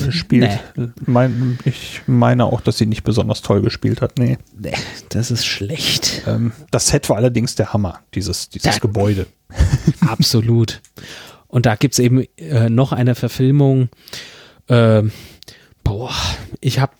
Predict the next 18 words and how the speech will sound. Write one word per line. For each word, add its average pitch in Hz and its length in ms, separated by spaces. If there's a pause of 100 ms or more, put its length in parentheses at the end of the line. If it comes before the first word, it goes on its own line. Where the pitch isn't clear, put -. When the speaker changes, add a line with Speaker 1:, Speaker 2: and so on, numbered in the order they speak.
(180)
Speaker 1:
ich 127 180
hab - 160
beide 131 300
Verfilmungen 147 840
bei 117 180
mir, 196 480 (460)
aber 131 240
auch 143 200
nur, 156 500 (280)
weil 127 160
ich, 139 240
äh, 123 260
den 120 300
Jack - 260
Nicholson-Film 117 800
halt 107 200
gut 135 200
fand. 117 440